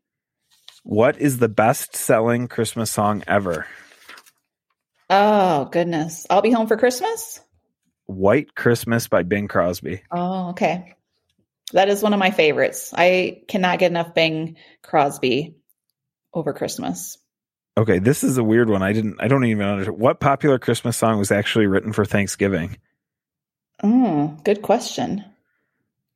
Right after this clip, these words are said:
Speaker 2: I'm interested to know this one. I don't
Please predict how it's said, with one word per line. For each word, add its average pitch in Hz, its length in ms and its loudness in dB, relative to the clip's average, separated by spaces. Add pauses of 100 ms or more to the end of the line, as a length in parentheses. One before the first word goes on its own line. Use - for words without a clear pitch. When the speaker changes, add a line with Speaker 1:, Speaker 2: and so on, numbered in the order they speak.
(1040)
Speaker 2:
I'm 196 140 2
interested 220 400 2
to 190 80 2
know 185 160 4
this 175 240 2
one. 143 140 2
I 147 120 4
don't 220 220 0